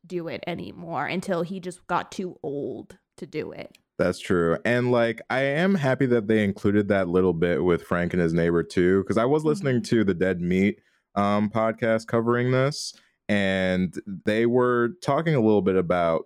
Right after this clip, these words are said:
Speaker 2: the depiction of Detroit and a lot of, like, horror specifically,
Speaker 1: Mm-hmm.
Speaker 2: and just, like, how it's usually depicted as, like,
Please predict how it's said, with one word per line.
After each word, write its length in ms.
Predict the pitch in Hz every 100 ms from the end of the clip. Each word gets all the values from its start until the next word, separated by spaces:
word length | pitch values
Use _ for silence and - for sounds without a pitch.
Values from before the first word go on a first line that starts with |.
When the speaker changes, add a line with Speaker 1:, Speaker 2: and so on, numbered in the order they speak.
| 87
Speaker 2:
the 120 | 92
depiction 500 | 85 - - 90 -
of 80 | 90
Detroit 500 | 80 - - 85 90
and 80 | 82
a 40 | 85
lot 160 | 80
of, 100 | 82
like, 140 | 82 80
horror 480 | - 87 85 87 92
specifically, 840 | - 87 - 87 104 117 117 131 135 _ - -
Speaker 1:
Mm-hmm. 100 | 156
Speaker 2:
and 340 | 98 95 92
just, 320 | 90 90 -
like, 160 | 95 85
how 200 | 90 87
it's 200 | 87 -
usually 320 | 92 87 87
depicted 480 | 78 78 - 85 82
as, 100 | 80
like, 220 | 85 82